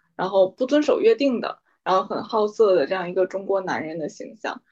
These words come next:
并且作为主角的对立面出现。他的外形也很有意思，就是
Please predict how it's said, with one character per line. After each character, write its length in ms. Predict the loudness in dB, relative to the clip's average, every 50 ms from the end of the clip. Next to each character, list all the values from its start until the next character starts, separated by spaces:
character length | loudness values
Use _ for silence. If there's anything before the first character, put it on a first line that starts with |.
| _ _ _ _ _
并 160 | 0 0 0
且 180 | 0 -2 -2 0
作 220 | 0 0 2 2
为 340 | 2 2 2 2 2 0 0
主 240 | -2 -6 -14 -16 -8
角 220 | -2 0 0 2
的 160 | 4 4 2 4
对 200 | 4 2 2 2
立 140 | 0 -4
面 220 | -4 -4 -6 -6 -8
出 180 | -12 -14 -14
现。 300 | -14 -12 -12 -14 -14 -14 -18 _ _ _
他 200 | _ -4 0 2
的 240 | 4 4 4 4 2
外 380 | 0 0 0 0 2 0 -2 -4
形 760 | -6 -8 -8 -8 -8 -10 -10 -10 -8 -6 -6 -6 -6 -8 -10 _ _ _ _ _
也 160 | 2 2 2
很 140 | 2 0 -2
有 140 | -2 0 2
意 120 | 2 2
思， 220 | 0 0 -6 -4
就 160 | -2 -2 -2 0
是 260 | 0 -2 -2 -2